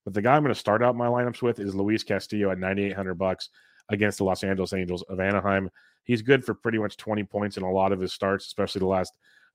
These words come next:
three starts. He's gotten over twenty-two. He had a, a stretch of, like, five or so starts where it was pretty rocky, but as a whole, his season numbers are still legit. Two five five E R A, point nine eight xFIP, strikeouts are great, like, a twenty-three something percent.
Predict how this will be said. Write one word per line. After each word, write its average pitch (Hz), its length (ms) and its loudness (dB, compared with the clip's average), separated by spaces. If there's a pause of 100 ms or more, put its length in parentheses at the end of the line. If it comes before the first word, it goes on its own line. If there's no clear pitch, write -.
(160)
three 104 260 0
starts. 104 320 2
He's 92 120 -8
gotten 95 220 -2
over 95 120 -2
twenty-two. 101 600 -2 (360)
He 110 60 0
had 117 140 8
a, 107 140 4
a - 20 0
stretch 117 320 2
of, 104 100 -2
like, 104 140 0
five 104 200 2
or 104 100 2
so 104 120 -4
starts 101 320 -2
where 98 60 -4
it 92 60 -4
was 87 80 -10
pretty 104 280 -4
rocky, 92 380 -2
but 92 100 -2
as 98 100 0
a 98 60 -2
whole, 107 220 2
his - 160 -4
season 127 280 -2
numbers 92 320 -2 (300)
are 90 60 -10
still 135 240 4
legit. 95 320 2
Two 107 120 -4
five 101 220 2
five 98 220 0
E 98 80 0
R 95 160 -2
A, 95 80 -4
point 104 240 -8
nine 98 160 -6
eight 95 100 -4
xFIP, 95 380 -4 (480)
strikeouts 104 480 -2
are - 20 -10
great, 101 180 2
like, 92 120 -2
a - 20 -8
twenty-three 104 640 -4
something 98 380 -2
percent. 98 480 0